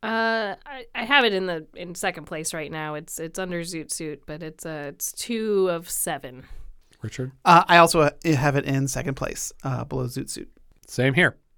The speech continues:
Speaker 2: Second place under Zoot Suit. But for me, it's above Aftermath.
Speaker 1: Oh,
Speaker 2: I think you
Speaker 1: yeah.
Speaker 2: guys have Jaws of Satan in third.
Speaker 1: Yes, I
Speaker 3: No,
Speaker 1: do.
Speaker 3: I have Splits in third.
Speaker 2: Oh, okay. <laughs> Our director here was Sean S. Cunningham. Before this, he directed Here Come the Tigers, a cheap Bad News Bears ripoff.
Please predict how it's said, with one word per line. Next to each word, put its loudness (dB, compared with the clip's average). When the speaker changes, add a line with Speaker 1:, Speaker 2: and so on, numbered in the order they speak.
Speaker 2:
Second -4
place 0
under 2
Zoot 0
Suit. -10
But 0
for 0
me, 4
it's 0
above -2
Aftermath. -8
Speaker 1:
Oh, -14
Speaker 2:
I -8
think 0
you 2
Speaker 1:
yeah. 0
Speaker 2:
guys 0
have -2
Jaws -2
of -8
Satan -6
in -8
third. -10
Speaker 1:
Yes, -12
I 0
Speaker 3:
No, 4
Speaker 1:
do. 6
Speaker 3:
I 6
have -2
Splits -10
in -18
third. -16
Speaker 2:
Oh, -2
okay. -10
<laughs> 4
Our 10
director 8
here 10
was 6
Sean 4
S. 2
Cunningham. 4
Before 2
this, 2
he 2
directed 2
Here 4
Come 2
the 2
Tigers, 4
a 0
cheap -4
Bad 0
News -2
Bears 2
ripoff. -8